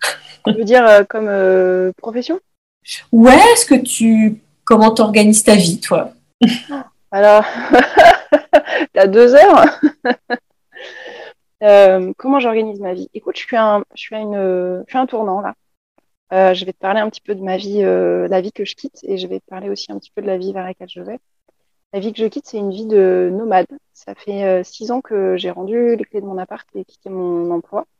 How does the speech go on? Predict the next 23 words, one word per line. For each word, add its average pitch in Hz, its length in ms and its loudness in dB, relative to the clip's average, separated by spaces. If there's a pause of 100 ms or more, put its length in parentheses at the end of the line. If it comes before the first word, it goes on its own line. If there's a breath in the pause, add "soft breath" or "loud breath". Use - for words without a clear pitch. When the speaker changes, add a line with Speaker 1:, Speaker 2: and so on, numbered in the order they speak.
(840)
Speaker 1:
Euh, 175 840 -4 (120)
je 180 220 -12
suis, 226 420 -6
euh, 180 320 2
je 180 80 -12
parcours - 480 -12
la 185 160 -8
France, - 580 -12 (240)
euh, 180 300 -8
avec 220 260 -6
mon 202 120 -14
cheval. - 280 -6 (1000)
Et, 190 320 -4
et 185 60 -12
je 190 80 -6
dis 185 160 -10
pas - 200 -12
à 214 100 -12
cheval, 190 320 -12
mais 185 200 -12
avec 202 300 -12
mon 190 120 -20
cheval. - 260 -18